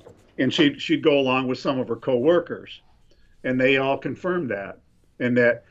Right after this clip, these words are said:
that Nikki I mentioned earlier was, was one of the ones that was always with her, knowing, knowing that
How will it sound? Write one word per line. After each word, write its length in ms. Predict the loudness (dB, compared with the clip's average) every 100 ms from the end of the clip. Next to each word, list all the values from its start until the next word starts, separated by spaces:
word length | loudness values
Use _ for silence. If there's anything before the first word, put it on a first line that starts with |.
| _
that 180 | 0 0
Nikki 420 | 2 2 2 0 -2
I 140 | -2
mentioned 360 | -4 -6 -6 -4
earlier 380 | -2 -2 -2
was, 240 | -2 -4 -6
was 260 | -2 -2
one 220 | 0 0 0
of 80 |
the 80 | 2
ones 320 | 2 2 0
that 140 | 0 -2
was 180 | -2 0
always 420 | 2 4 4 6
with 200 | 6 6
her, 180 | 4 -4 _ _ -14
knowing, 580 | -2 4 4 4 2 -2
knowing 400 | 0 2 2 0
that 480 | -2 -2 -2 -6 _